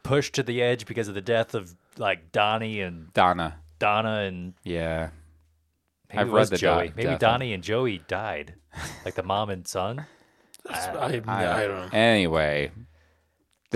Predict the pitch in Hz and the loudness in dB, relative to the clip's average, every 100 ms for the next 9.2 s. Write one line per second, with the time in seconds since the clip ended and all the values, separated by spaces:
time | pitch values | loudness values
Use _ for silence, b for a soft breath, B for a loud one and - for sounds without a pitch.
0 | 98 - 170 131 190 202 190 170 143 151 | -4 4 6 10 8 8 6 4 6 4
1 | 135 127 113 113 107 98 101 95 107 107 | 4 2 0 0 -2 -2 -4 -2 -2 -2
2 | 117 98 101 101 90 90 87 - 87 87 | -2 -2 0 0 2 0 0 -2 -12 -12
3 | 87 92 - 139 147 78 76 104 110 110 | -14 -14 -12 -6 -2 -2 -2 0 0 0
4 | 110 110 b b b b b b b _ | -2 -6 b b b b b b b _
5 | - 104 - 107 87 85 80 80 82 80 | -10 -10 -4 -4 -4 -4 -4 -6 -8 -16
6 | _ _ b b b b b _ - 95 | _ _ b b b b b _ -4 0
7 | 85 104 - 113 98 90 87 87 85 80 | 2 2 0 -2 0 0 0 -2 -2 -4
8 | 78 - - 87 80 80 80 78 80 82 | -8 -12 -4 -2 -2 -4 -4 -4 -8 -8
9 | 80 - | -10 -12